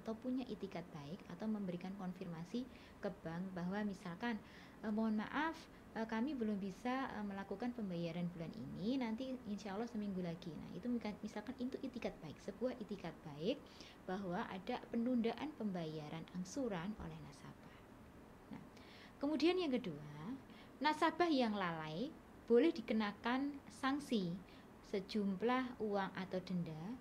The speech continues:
yang besarnya ditentukan ketika akad. Nah, ini jika nasabahnya lalai. Kalau nasabahnya lalai,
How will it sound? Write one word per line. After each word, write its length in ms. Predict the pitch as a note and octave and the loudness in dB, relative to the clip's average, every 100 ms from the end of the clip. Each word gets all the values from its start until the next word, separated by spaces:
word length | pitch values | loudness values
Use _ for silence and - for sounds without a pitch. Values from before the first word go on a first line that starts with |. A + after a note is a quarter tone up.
| - - G3+ | -10 -8 4
yang 320 | A3+ C4+ C#4 | 6 6 4
besarnya 920 | A#3 - F#3+ F3 D#3+ D3+ D#3 E3 C4 - - - - | 2 2 0 0 -2 -6 -6 -4 -4 -6 -16 -16 -2
ditentukan 800 | G#3+ G#3 G#3 F#3 G3 F3+ G#3 G#3+ A3 | 0 2 0 2 -2 -2 -2 -2 -2
ketika 400 | F3+ - E3+ F3 - | -4 -6 -6 -8 -12
akad. 400 | C#3 - D#3 D3 - C#3 | -14 -10 -8 -8 -8 -10
Nah, 180 | C3 - E3+ - | -8 -10 -12 -4
ini 240 | F3+ B3+ D#4 - - | 2 2 0 -8 -4
jika 480 | - A3+ A3+ A#3 B3+ | 4 6 6 4 6
nasabahnya 800 | A3+ F#3+ - F3 F#3 F3 G#3+ A3 | 4 2 -2 -2 0 2 2 2
lalai. 400 | E3 E3 G3+ E3 C#3+ - - - - - - - - - - - - | 2 2 2 0 -4 -14 -16 -16 -18 -18 -16 -18 -18 -18 -18 -12 2
Kalau 240 | G3+ G#3+ | 6 6
nasabahnya 640 | C4+ C4+ G3+ F#3+ F#3 E3 D#3 | 6 2 0 -2 -4 -4 -6
lalai, 400 | D3+ D3+ D#3 | -6 -4 -2